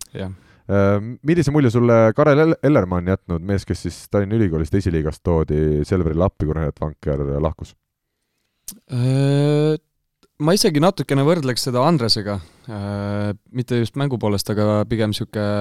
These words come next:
Speaker 1: olek ja suhtumine, et, äh, et ta on hea mängija, äh, väga mõnus on temaga mängida, äh, ise väga palju pole temaga just mänginud, siin ühe mängu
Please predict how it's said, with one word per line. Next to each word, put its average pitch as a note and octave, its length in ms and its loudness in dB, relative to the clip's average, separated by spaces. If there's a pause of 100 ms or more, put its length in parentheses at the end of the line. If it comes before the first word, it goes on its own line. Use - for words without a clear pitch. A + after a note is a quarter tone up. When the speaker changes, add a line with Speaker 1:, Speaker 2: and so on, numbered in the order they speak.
(680)
Speaker 1:
olek A#2+ 480 0
ja G2+ 220 -2 (160)
suhtumine, G2 480 -4 (260)
et, - 320 -16
äh, G2 480 -4 (880)
et - 80 -18
ta G#2+ 140 -4
on A2+ 80 2
hea - 100 4
mängija, C#3+ 380 0 (420)
äh, G#2+ 220 -6
väga B2 160 -2
mõnus A#2+ 240 -2
on G#2 100 -8
temaga A2+ 160 -4
mängida, G#2+ 380 -4 (100)
äh, G#2 1000 -6
ise B2 240 -2 (260)
väga C3 400 2
palju G#2+ 220 -4
pole G#2 180 -6
temaga G#2+ 320 -6
just D#3 160 -10
mänginud, B2 480 -4
siin A2+ 320 -8
ühe A#2 240 0
mängu A2 380 -2